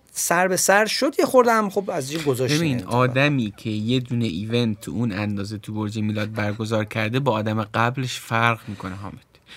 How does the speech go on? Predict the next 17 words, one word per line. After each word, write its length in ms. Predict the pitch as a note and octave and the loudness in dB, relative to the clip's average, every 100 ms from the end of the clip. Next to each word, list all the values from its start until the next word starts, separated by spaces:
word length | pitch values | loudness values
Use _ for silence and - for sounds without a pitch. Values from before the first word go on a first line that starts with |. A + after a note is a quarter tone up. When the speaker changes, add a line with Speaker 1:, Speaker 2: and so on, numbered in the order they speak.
| - | -8
Speaker 2:
شاید 200 | - D3+ | -2 0
اینو 140 | E3+ F3+ | 0 0
تو 140 | E3+ | -2
خودت 240 | D#3+ F3 | 0 2
هم 160 | F3+ E3 | 4 2
نفهمی 360 | D#3 A2+ G#2+ G#2+ | 0 0 -2 -4
ها. 80 | |
یعنی 180 | G#2+ A#2 | -2 0
اینجوری 360 | D#3 C3 B2 D3 | 0 0 -2 -2
که 140 | - | -2
از 180 | B2+ A#2+ | -2 0
قبلش 600 | A#2 C3+ D3+ D#3 D3+ - | 4 6 6 0 -2 -4
مثلاً 340 | C3 C3+ C3+ C#3+ | -6 -2 -2 0
انقدی 580 | C#3+ D3 C3+ C#3+ D3 C#3+ - - _ | 0 2 4 2 2 -6 -10 -20 _
کش 260 | - C#3+ C#3+ | 0 0 2
اومده 340 | C3 A2+ C3 | 0 2 0
بودی، 500 | A#2+ G#2 G#2+ A2 A2+ | -2 -4 -4 -4 -6